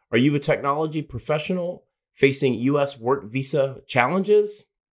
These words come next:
If your O P T visa is about to expire and you are not selected in the H one B lottery,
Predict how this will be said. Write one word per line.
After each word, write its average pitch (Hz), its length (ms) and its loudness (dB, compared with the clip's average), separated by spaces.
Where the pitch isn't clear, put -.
If - 140 0
your 143 180 0
O 143 140 2
P 151 140 -4
T 143 180 -2
visa 131 360 0
is 104 140 -4
about 95 300 -2
to 123 100 -6
expire 139 680 -4
and 98 100 -2
you 117 120 2
are 127 80 2
not 131 200 0
selected 123 540 -4
in 117 140 -2
the 104 120 -2
H 120 200 -4
one 117 160 -4
B 120 120 -4
lottery, 143 540 -2